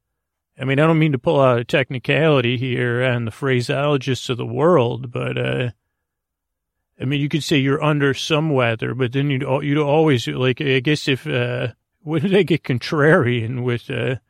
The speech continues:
they say, "Hey, man, wh-, wh-, why are you trolling, uh, colloquial phrases?" And I say, "Well, that might, that's my new book, uh, uh,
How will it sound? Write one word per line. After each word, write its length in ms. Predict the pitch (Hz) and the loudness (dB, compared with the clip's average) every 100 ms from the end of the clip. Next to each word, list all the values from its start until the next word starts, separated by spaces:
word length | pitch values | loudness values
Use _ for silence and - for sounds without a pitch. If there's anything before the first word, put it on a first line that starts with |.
| _ _ _ _ | _ _ _ _
they 100 | - | -8
say, 200 | 135 151 | -4 0
"Hey, 120 | 143 170 | 2 2
man, 300 | 190 135 143 | 2 0 -2
wh-, 100 | 151 | -4
wh-, 400 | 139 139 139 139 | -4 -4 -4 0
why 220 | 143 151 | 2 4
are 40 | |
you 180 | 165 143 | 2 -2
trolling, 760 | - 156 139 160 156 139 117 | -4 -2 2 4 4 2 0
uh, 460 | 120 117 120 113 107 _ _ _ _ 156 | -4 -4 -2 -2 -4 _ _ _ _ -14
colloquial 680 | - 156 165 160 143 160 120 | -6 0 2 2 4 4 2
phrases?" 840 | - 151 156 175 143 135 120 110 | 0 2 4 4 2 -4 -8 -6
And 120 | 139 117 | -4 -4
I 40 | |
say, 200 | - 135 | -4 -6
"Well, 240 | 123 160 156 | -4 -4 -2
that 140 | 147 | 0
might, 220 | 151 143 | 0 0
that's 240 | 147 147 170 | 0 -2 0
my 120 | 143 | 0
new 160 | 147 | 0
book, 400 | 135 156 147 - | 2 2 2 0
uh, 300 | 131 127 131 - _ _ _ _ _ _ _ _ _ - | -6 -4 -4 -4 _ _ _ _ _ _ _ _ _ -8
uh, 140 | 120 | -6